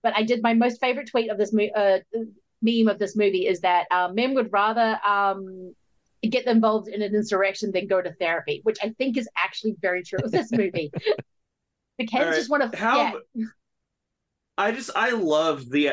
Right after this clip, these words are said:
Speaker 2: the whole idea of the ending that
Speaker 1: Ugh.
Speaker 2: they basically missed the whole, uh, they missed the whole vote just 'cause they're out fighting.
Speaker 1: Yeah, the fight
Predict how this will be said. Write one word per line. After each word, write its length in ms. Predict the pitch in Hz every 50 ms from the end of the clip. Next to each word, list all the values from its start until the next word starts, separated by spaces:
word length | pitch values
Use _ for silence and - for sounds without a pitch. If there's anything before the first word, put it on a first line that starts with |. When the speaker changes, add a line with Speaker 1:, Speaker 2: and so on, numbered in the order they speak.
| - -
Speaker 2:
the 140 | - 143 135
whole 300 | - 156 147 143 135 135
idea 520 | 131 127 120 113 123 127 123 120 117 117
of 120 | 117 110 104
the 180 | 113 113 -
ending 600 | 117 117 113 107 104 104 104 101 101 110 110 98 - -
that 320 | 120 120 120 117 113 113
Speaker 1:
Ugh. 260 | 120 247 233 110 214 - - -
Speaker 2:
they 140 | 151 165 170
basically 580 | 151 170 185 196 202 196 - - - 190 170 151
missed 420 | 147 151 165 175 175 - - -
the 120 | - 147 135
whole, 460 | - 151 156 156 160 160 156 151 151
uh, 440 | 143 139 135 135 127 123 117 113 113 - _ _ _ _ _ _ _ _ _ _
they 180 | - 180 190 202
missed 280 | 226 240 233 - -
the 80 | - 196
whole 340 | - - 196 202 196 170 135
vote 360 | 127 156 160 170 175 - -
just 240 | - 175 160 - -
'cause 220 | - 175 147 -
they're 200 | 151 143 139 135 143
out 240 | 143 135 - -
fighting. 500 | - - 135 120 117 110 101 98 113 156 - - _ _ -
Speaker 1:
Yeah, 200 | 220 269 240 226 - 294
the 140 | 226 320 226
fight 280 | - 285 269 294 339 -